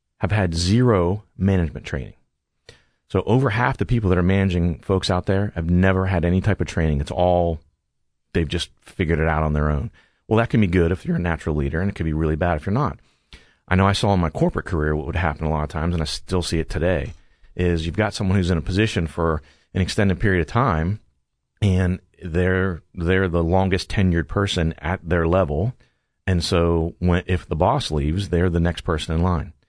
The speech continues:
Now, they might not be qualified for that job at all, and they may have zero percent, zero management training.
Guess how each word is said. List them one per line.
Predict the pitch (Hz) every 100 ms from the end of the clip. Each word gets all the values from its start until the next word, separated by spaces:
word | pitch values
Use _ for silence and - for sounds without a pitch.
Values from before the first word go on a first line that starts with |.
| _ _ _ _ -
Now, | 80
they | 76
might | 190 127
not | 92
be | 85
qualified | - 117 95 90 78
for | 73
that | 78
job | 85 80
at | 73
all, | 98 73 95 - -
and | 90
they | 82
may | 82
have | 76
zero | 78 101 107
percent, | 90 85 - 85 80
zero | 85 104 113
management | 90 90 82 80 -
training. | 82 69 87